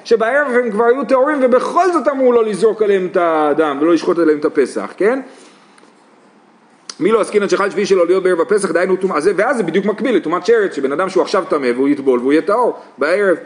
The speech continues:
ואמר רחמנא נדחי, ורחמנא אמר נדחות אותם לפסח שני. וכי תימא ממאי דאחי, אם,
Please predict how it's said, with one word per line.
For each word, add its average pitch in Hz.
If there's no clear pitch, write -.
ואמר 156
רחמנא 233
נדחי, 196
ורחמנא 156
אמר 214
נדחות 202
אותם 214
לפסח 196
שני. 226
וכי 107
תימא 196
ממאי 175
דאחי, 147
אם, 190